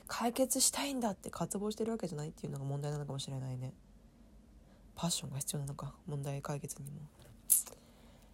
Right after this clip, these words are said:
えー、感情論嫌なんだけど。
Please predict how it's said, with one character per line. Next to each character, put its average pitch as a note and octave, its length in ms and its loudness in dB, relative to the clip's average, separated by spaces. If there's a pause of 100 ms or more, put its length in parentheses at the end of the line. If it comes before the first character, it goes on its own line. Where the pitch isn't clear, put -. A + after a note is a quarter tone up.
(440)
え D3 40 -6
ー、 C#3+ 40 -4 (1700)
感 E3+ 220 -2
情 A#3+ 140 0
論 D#3 160 0
嫌 C3 140 -2
な G3+ 100 -4
ん C#3+ 80 -4
だ C#3 80 -4
け F3 80 -8
ど。 - 160 -8